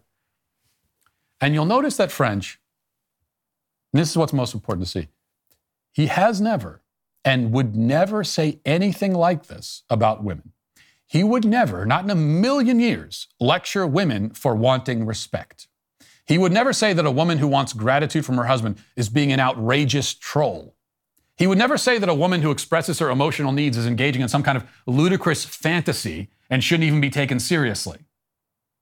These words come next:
That's because this is not French being like a hard-ass drill sergeant barking at everyone to stop whining and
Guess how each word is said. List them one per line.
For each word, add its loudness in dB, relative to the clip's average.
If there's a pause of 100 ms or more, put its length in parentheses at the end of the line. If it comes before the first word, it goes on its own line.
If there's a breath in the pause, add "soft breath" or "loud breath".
(260)
That's 2
because 0
this -2
is 0
not 2
French -2
being 0
like 2
a 2
hard-ass 2
drill -4
sergeant -2
barking 0
at 2
everyone 0
to -4
stop 0
whining 0
and -2